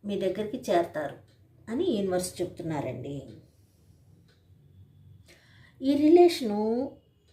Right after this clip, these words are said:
మీ రిలేషను తిరిగి ఇంప్రూవ్ అయ్యే అవకాశం ఉందని చెప్పి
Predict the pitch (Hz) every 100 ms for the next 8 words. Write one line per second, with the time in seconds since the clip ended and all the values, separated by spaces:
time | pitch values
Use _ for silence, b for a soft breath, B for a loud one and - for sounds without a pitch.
0 | _ 226 226 220 254 262 247 196 185 233
1 | 302 - 285 349 359 277 269 311 294 247
2 | 233 208 208 247 233 226 202 208 220 208
3 | 196 - 349 466